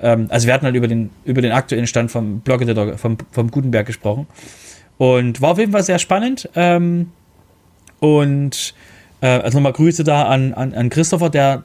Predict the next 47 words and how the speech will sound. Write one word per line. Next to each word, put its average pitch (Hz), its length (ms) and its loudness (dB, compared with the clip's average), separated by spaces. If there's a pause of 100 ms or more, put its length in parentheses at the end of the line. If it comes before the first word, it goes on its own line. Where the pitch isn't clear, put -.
(140)
quasi 131 280 -2
sich 131 260 -6
geopfert 135 380 0
hat, 135 120 -2
mal 127 320 2
nach 117 140 -2
Leipzig 139 340 -2
rüberzufahren 135 640 0 (320)
und 127 80 -2
dann 123 60 2
mit 127 120 2
mir 147 220 2
zusammen 135 320 -2
mit 131 100 -2
einer 123 80 -4
anderen 135 240 0
Person 127 480 2
im 117 140 -2
Raum 131 240 2
sitzen 127 360 -2
und 117 240 0
über 110 440 2 (340)
ähm, 110 400 0 (340)
dem 120 140 0
Blog-Editor 131 520 2
und 127 300 -2 (560)
das - 160 -2
Blog-Verzeichnis 117 800 0
und - 380 -10
so 120 160 -6
Dinge 127 280 0
zu 123 140 -4
reden. 147 320 -2 (380)
War 127 80 2
auf 131 60 0
jeden 165 120 2
Fall 139 140 2
sehr 127 180 0
witzig. 165 420 0
Ähm, 139 280 2 (320)
also 135 160 0
das 131 80 0
heißt, 160 280 0
es - 160 -4
geht 170 280 -2
ja 107 180 0
schon. 98 400 -2